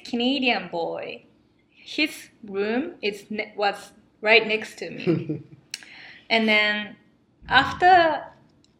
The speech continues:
Speaker 1: uh, I started living there, after a while, he got a girlfriend.
Speaker 2: Yeah.
Speaker 1: And then, which was so cute,
Speaker 2: Mm-hmm.
Speaker 1: actually. He was dating, uh, I think high school student.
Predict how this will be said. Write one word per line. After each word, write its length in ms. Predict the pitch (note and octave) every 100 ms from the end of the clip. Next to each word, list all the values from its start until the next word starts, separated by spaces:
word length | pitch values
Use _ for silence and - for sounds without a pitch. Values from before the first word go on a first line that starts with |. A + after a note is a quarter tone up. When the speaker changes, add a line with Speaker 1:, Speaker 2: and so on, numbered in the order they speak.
| _ _ _ -
Speaker 1:
uh, 300 | G#3+ G#3 G3 - G#3
I 60 | G#3+
started 720 | - - - G#3+ G#3 G#3 -
living 380 | G#3 C#4 D#4+ B3
there, 440 | F#3+ F3 E3+ - -
after 240 | - -
a 160 | G3+ F3
while, 400 | E3 E3 F#3 D4 - -
he 320 | - C4 B3
got 240 | C4+ C4+ -
a 140 | G#3
girlfriend. 840 | G3+ G3 G#3 G#3 - - - - _ _ -
Speaker 2:
Yeah. 220 | A#2+ G#2+
Speaker 1:
And 160 | A3 G#3+
then, 320 | G#3+ G#3 G3+
which 220 | A3+ -
was 260 | C4 B3+ -
so 360 | - A3 G#3+ -
cute, 300 | - - - _ _ _ -
Speaker 2:
Mm-hmm. 40 |
Speaker 1:
actually. 580 | - B2+ - - - - - - -
He 140 | - C#4+
was 220 | D#4+ C4+
dating, 580 | G#3+ G#3 G#3+ A3 G#3+ - _ _ _ _
uh, 420 | G#3 G3 F#3+ F#3 F#3
I 100 | A3
think 180 | B3+ G4
high 220 | - A3+
school 360 | A3 - - C4+
student. 440 | - D4+ D#4 F4